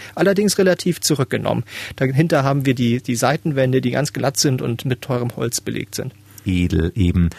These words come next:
Speaker 2: Und innen keine knalligen Farben, was damals auch dem Zeitgeschmack entsprach.
Speaker 1: Außen hatte man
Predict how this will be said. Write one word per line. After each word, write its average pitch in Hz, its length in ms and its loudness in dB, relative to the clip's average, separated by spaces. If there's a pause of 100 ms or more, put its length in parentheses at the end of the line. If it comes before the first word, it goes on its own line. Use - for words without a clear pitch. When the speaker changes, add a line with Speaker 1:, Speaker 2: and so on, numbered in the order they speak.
(280)
Speaker 2:
Und 101 420 2
innen 190 340 2 (160)
keine 87 300 0
knalligen 90 400 2
Farben, 107 380 2 (240)
was - 160 -4
damals 98 340 0
auch 87 300 -4
dem 143 320 -2
Zeitgeschmack - 680 -2
entsprach. 90 440 -2 (100)
Speaker 1:
Außen 143 360 -4
hatte 147 180 0
man 135 220 0